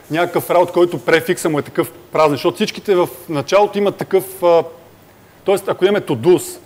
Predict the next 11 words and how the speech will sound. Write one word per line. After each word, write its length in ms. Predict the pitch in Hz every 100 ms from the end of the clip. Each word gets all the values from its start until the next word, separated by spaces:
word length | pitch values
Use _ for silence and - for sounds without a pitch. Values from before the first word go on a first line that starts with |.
| -
slash 320 | 160 175 160
to 40 |
do's, 360 | 120 175 240 - - - - -
то 140 | 214
е 20 |
все 200 | 208 214
едно 320 | 202 196 233 226 - -
сме 140 | 175
ударили 420 | 170 160 214 214
слаш 520 | 170 180 202 208 - - - _ _ -
празно 380 | 175 180 120